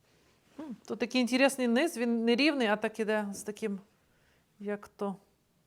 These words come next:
таким вирізаним частю. Інтересно буде приміряти. До чорних каблучків. І, і тоді рішусь, вставляти чи ні. От треба буде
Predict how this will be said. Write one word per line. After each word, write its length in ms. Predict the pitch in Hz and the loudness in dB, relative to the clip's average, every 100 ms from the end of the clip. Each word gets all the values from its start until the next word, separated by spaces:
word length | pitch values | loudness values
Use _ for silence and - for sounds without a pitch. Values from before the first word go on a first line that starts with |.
| _ _ _ _ _ _ | _ _ _ _ _ _
таким 360 | 196 - 190 170 - | -20 -16 -16 -16 -6
вирізаним 600 | 190 220 190 185 180 170 - _ _ _ _ _ | -2 -2 -2 -6 -10 -12 -20 _ _ _ _ _
частю. 520 | - 202 - - 208 - _ _ 302 _ _ _ _ _ _ _ _ _ _ _ _ _ _ _ - - _ | -16 -16 -16 -16 -16 -16 _ _ -20 _ _ _ _ _ _ _ _ _ _ _ _ _ _ _ -20 -20 _
Інтересно 540 | 226 - 254 254 - | -14 -8 -4 -4 -4
буде 160 | 220 226 | -4 -4
приміряти. 680 | 226 294 262 233 247 247 392 - _ _ - - - _ - | 0 0 2 4 2 2 -2 -2 _ _ -20 -20 -20 _ -10
До 80 | 214 | -8
чорних 440 | - 269 233 233 | 0 2 2 0
каблучків. 760 | 233 208 220 - - 190 - - | 0 -2 -2 -6 -6 -6 -6 -10
І, 20 | 330 - _ _ _ _ - _ _ _ _ | -12 -12 _ _ _ _ -20 _ _ _ _
і 40 | - | -6
тоді 240 | 247 226 | -4 0
рішусь, 480 | 262 214 - 196 - - | 0 0 -4 -6 -8 -20
вставляти 400 | - 214 233 285 | -10 -4 -2 -2
чи 120 | - | -2
ні. 160 | 220 190 _ - _ - - - | -4 -4 _ -20 _ -20 -20 -12
От 140 | 233 - | -2 8
треба 220 | 262 254 | 10 12
буде 240 | 247 247 | 10 10